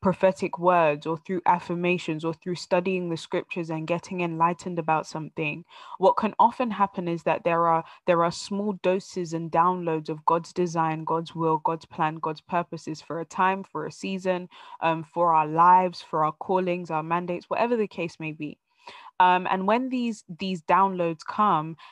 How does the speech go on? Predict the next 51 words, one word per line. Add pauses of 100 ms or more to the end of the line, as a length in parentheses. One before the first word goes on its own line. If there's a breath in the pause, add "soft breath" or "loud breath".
(120)
they
are
to
inform
you. (280 loud breath)
And
I
think
one
of
the
things
that
we
have
to
do
is
to
not
only
ask
God
for
what
he
wants, (260 loud breath)
but
to
frame
our
worlds
in
a
way
that
responds
to
that. (800)
One
of
the
things
that
we
can (320 loud breath)
often
do
is
place
the